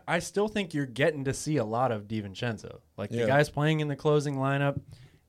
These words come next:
Speaker 1: Uh, what? How many minutes do you have tonight? Twenty-seven? Uh,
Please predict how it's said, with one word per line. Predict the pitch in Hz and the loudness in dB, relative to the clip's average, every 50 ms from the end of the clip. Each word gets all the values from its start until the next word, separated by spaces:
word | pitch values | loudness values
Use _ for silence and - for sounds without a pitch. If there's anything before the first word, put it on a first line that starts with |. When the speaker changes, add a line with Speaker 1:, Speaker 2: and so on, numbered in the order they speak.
| _ | _
Speaker 1:
Uh, | - 113 104 107 107 104 101 98 - - - - - | -8 -6 -4 -4 -4 -4 -4 -4 -6 -8 -14 -16 -16
what? | 113 120 135 139 - - | -12 -12 -10 -10 -10 -10
How | - 139 | -10 -8
many | 151 156 | -6 -6
minutes | 151 156 160 160 160 156 - | -4 -2 0 0 -2 -2 -4
do | - | -4
you | 160 160 | -2 -2
have | 156 156 | -2 -2
tonight? | - 156 165 170 175 165 - | -4 -4 -4 -4 -4 -6 -8
Twenty-seven? | - 139 135 147 139 - - 131 131 147 165 175 180 180 180 - - - | -4 0 0 0 0 2 2 2 2 2 2 0 -4 -6 -10 -12 -14 -14
Uh, | - | -14